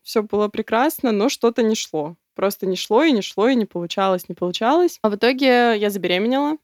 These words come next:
и беременность была внематочной. Я тогда пережила очень сильный стресс. Ну, это было очень больно для меня, это было прям сильным ударом, как-то и страшно вообще, в принципе, диагноз такой.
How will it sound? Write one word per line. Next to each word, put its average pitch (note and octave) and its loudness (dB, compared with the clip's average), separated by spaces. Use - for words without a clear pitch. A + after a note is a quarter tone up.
и B3+ 2
беременность G#3 2
была G3 4
внематочной. F#3 -4
Я G3 0
тогда G3+ -4
пережила G3 0
очень G#3 2
сильный G3+ 0
стресс. E3 -2
Ну, G3 -2
это G3 -2
было G3 2
очень G3 -2
больно F3+ 2
для E3 -4
меня, E3 -4
это D#3+ -12
было E3 -4
прям D#3+ -8
сильным F3 -6
ударом, F#3 0
как-то - -10
и E3 -2
страшно G3 -2
вообще, F3+ -6
в F3 -16
принципе, F#3+ -6
диагноз F3+ 0
такой. F3+ -6